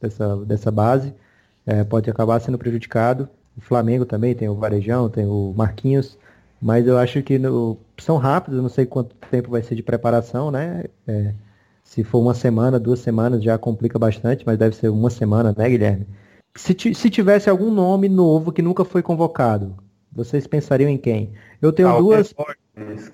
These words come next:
Speaker 2: Cauê Borges. <laughs>
Speaker 1: Eu
Speaker 2: Posso
Speaker 1: tenho
Speaker 2: já?
Speaker 1: duas, duas pachecadas cearenses aqui.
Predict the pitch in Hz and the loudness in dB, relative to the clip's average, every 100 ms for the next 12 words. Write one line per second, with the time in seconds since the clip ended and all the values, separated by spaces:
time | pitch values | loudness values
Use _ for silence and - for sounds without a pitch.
0 | _ - 127 131 147 127 131 135 131 117 | _ -6 -2 0 2 2 2 4 2 -2
1 | 110 - - - 233 - - - - - | -6 -8 -10 0 0 2 -2 -4 -10 -14
2 | - - _ 143 147 180 175 175 208 202 | -18 -20 _ 2 4 4 4 6 4 0
3 | - _ 156 156 151 202 196 - 175 - | -18 _ -20 -4 2 2 2 -2 -2 0
4 | 165 160 160 156 156 151 139 135 151 151 | -2 0 0 0 -2 0 0 -2 -6 -6
5 | 139 131 139 151 | -6 -4 -4 -4